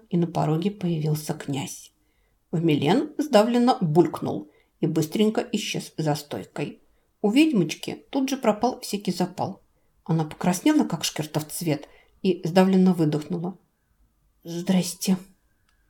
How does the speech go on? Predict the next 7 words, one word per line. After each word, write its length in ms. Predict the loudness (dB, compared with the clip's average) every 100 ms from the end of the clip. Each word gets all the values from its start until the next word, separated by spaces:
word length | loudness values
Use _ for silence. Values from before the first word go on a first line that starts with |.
| _ _ _ _ -4
"Здравствуйте", 1000 | 4 8 8 6 0 0 0 0 0 0 -18 _ _
улыбнулся 560 | -2 0 2 2 2 0
Меритель, 480 | 2 2 0 -2 0
подхватывая 680 | 2 0 0 -2 0 -2
тонкое 380 | 0 -2 -2 -2
запястье 500 | -2 -2 -2 -4 -8
девушки 680 | -4 -2 -2 -6 -12 -14